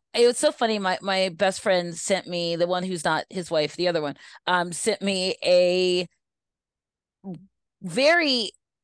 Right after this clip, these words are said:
a-, at first heartwarming, but then kind of cringy if you think about it, um,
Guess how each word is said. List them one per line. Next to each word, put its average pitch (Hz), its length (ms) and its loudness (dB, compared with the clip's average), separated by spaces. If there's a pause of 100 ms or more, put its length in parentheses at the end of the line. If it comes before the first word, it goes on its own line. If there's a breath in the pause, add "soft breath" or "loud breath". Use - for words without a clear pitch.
(120)
a-, - 200 -6
at 233 120 0
first - 480 0
heartwarming, 196 640 -2
but 185 140 -6
then 190 200 -2
kind 196 220 -4
of 175 120 -6
cringy 202 360 -6
if 175 80 -4
you 180 80 -8
think 196 240 -4
about 160 320 0
it, 160 180 -2 (500 soft breath)
um, 160 480 0